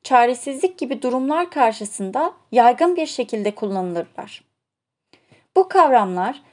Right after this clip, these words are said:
tasavvuf ehli insanlar arasında pek kullanılmaz. Halk arasında onlar kendilerine dünya nimetleri için dua etmezler düşüncesinin yanında tekamül etmiş vicdanlardan dolayı başkasına beddua da etmezler düşüncesi hakimdir.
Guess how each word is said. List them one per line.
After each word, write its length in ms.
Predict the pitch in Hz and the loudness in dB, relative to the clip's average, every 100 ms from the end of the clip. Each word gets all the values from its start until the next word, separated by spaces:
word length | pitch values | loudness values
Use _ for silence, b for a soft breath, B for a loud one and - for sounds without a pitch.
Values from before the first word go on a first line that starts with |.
| b | b
tasavvuf 540 | - 262 285 294 359 - | -4 0 4 4 2 0
ehli 280 | 247 226 226 | -2 -2 -4
insanlar 520 | 220 226 277 277 339 | -6 -6 -6 -4 -2
arasında 480 | 311 233 - 254 349 | 0 -2 -4 -8 -4
pek 200 | 349 330 | -4 -6
kullanılmaz. 800 | - 240 233 220 185 156 - - _ _ _ _ b b b | -8 -4 -4 -4 -6 -8 -12 -20 _ _ _ _ b b b
Halk 320 | - 349 370 | 2 4 4
arasında 500 | 330 254 - 233 220 | 2 0 -2 -4 0
onlar 480 | 208 202 185 214 302 b b b | 0 -2 -2 -4 -6 b b b
kendilerine 680 | 269 262 269 269 269 277 226 | -2 0 0 0 0 -2 -4
dünya 280 | 247 285 320 | -4 -2 -2
nimetleri 640 | 311 269 262 262 285 277 | -2 -2 -4 -6 -6 -6
için 320 | 254 - 226 | -6 -8 -2
dua 280 | 240 247 254 | 4 6 4
etmezler 640 | 220 - 240 254 240 208 | 2 -2 -6 -2 0 0
düşüncesinin 680 | 185 - 208 202 196 247 302 | -2 -8 -8 -8 -8 -6 -4
yanında 600 | 269 190 165 165 214 359 b b b b | -4 -6 -6 -6 -6 -6 b b b b
tekamül 460 | 233 233 226 262 | -4 -2 -2 0
etmiş 440 | 339 330 277 262 - | 0 -2 -6 -10 -8
vicdanlardan 800 | 226 214 240 240 240 254 294 277 | -6 0 0 0 -2 -2 -6 -4
dolayı 480 | 202 175 165 262 - b b b | -2 -4 -2 -2 -2 b b b
başkasına 600 | 233 226 - 262 285 320 | 0 0 -4 -8 -4 0
beddua 460 | 254 254 - 311 339 | 2 2 2 2 4
da 60 | 320 | 4
etmezler 680 | 262 - 269 269 262 277 214 | 2 -4 -6 -4 -2 -2 -4
düşüncesi 500 | 208 208 185 185 185 | -8 -8 -6 -6 -6
hakimdir. 760 | 180 165 - 175 175 175 - | -4 -6 -8 -14 -14 -16 -20